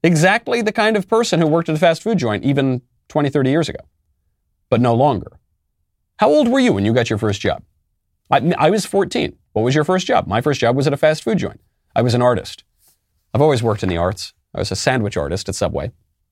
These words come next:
That, that used to be the point of these jobs. Maybe not the manager of the franchise or something like that, but the people flipping burgers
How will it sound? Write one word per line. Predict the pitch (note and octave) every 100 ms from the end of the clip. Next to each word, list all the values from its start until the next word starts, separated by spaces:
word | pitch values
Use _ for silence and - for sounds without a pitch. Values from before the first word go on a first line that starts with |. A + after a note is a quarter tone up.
| _ _ _ _ _ _ _ _ _ -
That, | D#3+ -
that | E3+ F3+ F3 _
used | D3 G3 C4 -
to | D#3+
be | G3+
the | C#3
point | - - F#3+ G2
of | F#2+
these | G2 F#2
jobs. | - F2+ F2 - - - _ _ _ _ G3
Maybe | G3 C3
not | A2+ F#2+ -
the | F#2+
manager | F2+ A#2+ C#3+ G2 G2
of | E2+ -
the | E2+ D2+ D2 D2 _ _
franchise | F#2 D#2 D#2 D2 F2
or | E2
something | E2 D#2+
like | C2 -
that, | F2+
but | D#3 -
the |
people | - F3 F3
flipping | E3+ C#3+ A#2+
burgers | E3 D#2 C#2 -